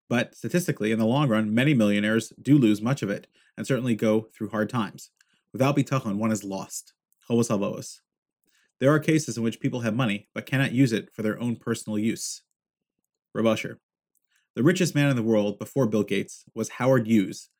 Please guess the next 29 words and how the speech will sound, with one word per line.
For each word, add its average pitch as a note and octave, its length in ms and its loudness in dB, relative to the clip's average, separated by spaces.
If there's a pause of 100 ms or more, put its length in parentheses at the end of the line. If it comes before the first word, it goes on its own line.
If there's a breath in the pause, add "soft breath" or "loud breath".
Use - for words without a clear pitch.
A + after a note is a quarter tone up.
(300)
nineteen A2+ 320 -2
oh G#2 100 -2
five A2+ 340 -4
through G2+ 380 -8
nineteen G#2 420 -6
seventy-six. - 680 -10 (520 soft breath)
He C3 120 2
lived C#3 180 4
a A#2+ 60 2
grandiose C3+ 560 2
life, G#2 340 -4 (420)
and A#2+ 120 0
then D#3+ 100 4
something C3 260 -2
got A2+ 160 2
into A#2 180 -2
his G#2 120 0
mind, G#2 400 -4 (320)
and A#2 80 -2
he A#2+ 60 4
became C3 260 2
afraid A#2 260 0
of A2 80 -2
germs G#2+ 400 -2
in G2 60 -8
a G#2 40 -4
most G#2+ 180 0
obsessive G#2 480 -6
manner. G#2+ 340 -6